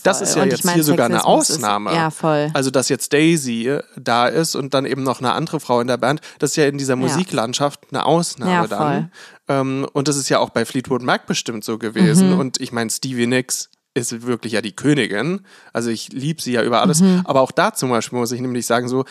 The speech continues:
Speaker 1: ja, ich finde halt Stevie Nicks super. Ähm, aber jetzt diesen toxischen Gitarrist, über den muss ich jetzt nicht so viel wissen, ehrlich gesagt.
Speaker 2: Ja.
Speaker 1: Und das geht mir halt jetzt in der Serie auch so. Mir, ja, ich bin einfach gespannt,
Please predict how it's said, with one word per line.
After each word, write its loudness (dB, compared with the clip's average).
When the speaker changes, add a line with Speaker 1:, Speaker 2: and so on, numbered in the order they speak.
Speaker 1:
ja, 4
ich -2
finde -4
halt -4
Stevie -4
Nicks -6
super. 0
Ähm, 0
aber 2
jetzt 0
diesen -6
toxischen -6
Gitarrist, -2
über -2
den -2
muss -2
ich -4
jetzt -2
nicht 2
so -4
viel -6
wissen, -8
ehrlich -10
gesagt. -8
Speaker 2:
Ja. 0
Speaker 1:
Und 0
das 0
geht -2
mir 2
halt 0
jetzt 0
in -4
der 2
Serie 2
auch 0
so. -2
Mir, 0
ja, 2
ich -12
bin 2
einfach 0
gespannt, 0